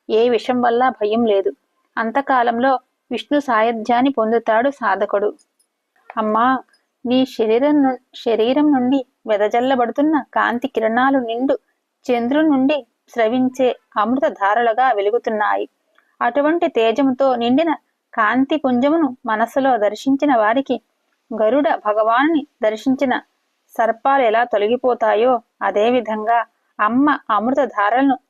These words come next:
ఆస్వాదించిన వారికి జ్వరములు, రోగాలు తొలగిపోతాయి. తల్లి, అమృత ధారలు స్రవిస్తున్న నిన్ను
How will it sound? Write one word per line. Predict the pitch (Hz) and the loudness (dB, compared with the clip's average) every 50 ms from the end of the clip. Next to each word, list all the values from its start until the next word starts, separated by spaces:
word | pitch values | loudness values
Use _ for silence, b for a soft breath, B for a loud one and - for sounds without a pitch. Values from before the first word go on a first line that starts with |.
| - | -6
ఆస్వాదించిన | 208 208 214 214 - 240 240 247 247 240 233 240 247 269 247 | -2 -2 -2 -2 -2 -2 0 0 0 -2 -4 -4 -2 -2 0
వారికి | 220 214 202 226 254 254 - 254 - _ _ _ _ _ _ _ - 226 | 0 2 2 0 -2 -2 -4 -8 -10 _ _ _ _ _ _ _ -12 -8
జ్వరములు, | 208 208 208 214 208 208 226 240 254 240 247 277 277 | -6 -2 0 0 2 2 0 0 -2 0 0 0 2
రోగాలు | 254 220 208 202 196 - 220 220 226 262 269 | 2 2 0 0 0 2 2 2 2 0 0
తొలగిపోతాయి. | - 233 220 220 226 226 - 220 208 202 - 196 190 190 196 - _ _ _ _ _ _ _ _ _ _ _ _ - | 0 -2 -2 0 -2 -2 -2 -2 -2 -2 -2 -2 -2 -4 -6 -8 _ _ _ _ _ _ _ _ _ _ _ _ -2
తల్లి, | 233 220 208 208 208 233 262 269 269 233 _ _ _ _ _ _ _ _ _ _ - | -2 -2 0 0 0 0 0 0 0 -2 _ _ _ _ _ _ _ _ _ _ -4
అమృత | - 220 226 247 269 269 302 | -2 -2 0 0 0 0 0
ధారలు | 262 247 240 240 233 262 269 277 269 | 0 0 2 0 2 2 2 0 0
స్రవిస్తున్న | - - 233 226 233 254 - - 269 262 269 | -2 -2 0 0 0 -2 -2 -2 -2 0 0
నిన్ను | 247 220 220 220 240 262 285 269 - | 0 0 0 0 2 2 2 0 -2